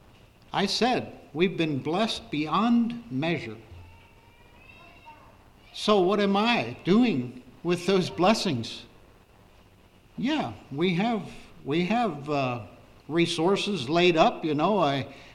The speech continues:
I'm at the age now, I start thinking about retirement and how much money do we need for retirement? We talk about our four oh one Ks, our C Ds, our I R As,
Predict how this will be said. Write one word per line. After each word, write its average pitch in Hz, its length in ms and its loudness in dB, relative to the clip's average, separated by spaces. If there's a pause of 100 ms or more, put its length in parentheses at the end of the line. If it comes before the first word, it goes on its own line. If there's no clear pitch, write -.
I'm 170 140 4
at 175 100 -2
the 165 120 2
age 175 240 4
now, 185 300 2
I 151 60 0
start 170 360 -2
thinking 175 340 0
about 165 280 2
retirement 185 640 0
and 131 240 -2 (120)
how 175 160 6
much 202 280 4
money 226 260 6
do 240 140 2
we 233 120 6
need 254 260 6
for 277 100 2
retirement? 254 680 0 (680)
We 123 80 -8
talk 160 300 -2
about 175 260 0
our 170 80 0
four 180 320 0
oh 175 60 4
one 175 280 0
Ks, 170 460 0
our 127 140 -4
C 202 260 -4
Ds, 180 340 2
our 143 140 -2
I 180 180 -2
R 180 200 0
As, 151 380 0